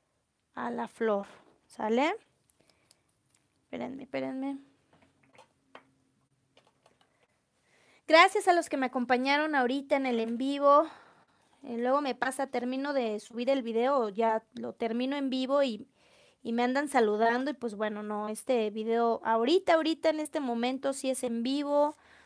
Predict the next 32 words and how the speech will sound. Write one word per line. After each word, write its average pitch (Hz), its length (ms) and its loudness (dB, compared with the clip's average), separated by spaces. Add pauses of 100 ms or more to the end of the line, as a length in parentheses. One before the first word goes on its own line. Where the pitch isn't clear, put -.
Son 262 240 -4
las 269 180 0
once 277 260 -4
cuarenta 214 540 -2
y 226 140 2
ocho 269 480 2
del 220 320 0
día 240 460 4
viernes 233 520 -2
veintiséis. 233 920 -4
Ya 226 100 -6
estamos 247 380 -6
a 214 40 -4
nada 226 300 2
de 214 120 0
que - 120 -14
sea 214 220 -8
sábado. 269 600 0 (1500)
Así 240 340 -10
que - 180 -8
ahorita 285 360 -4
todavía 277 320 0
estamos 269 400 -6
en 220 160 -8
vivo. 214 280 -4
Ya 226 140 0
estamos 254 480 -4
en 214 280 -10
cincuenta 220 580 -4
y 214 80 -2
cuatro 285 640 6
minutos. 277 880 -6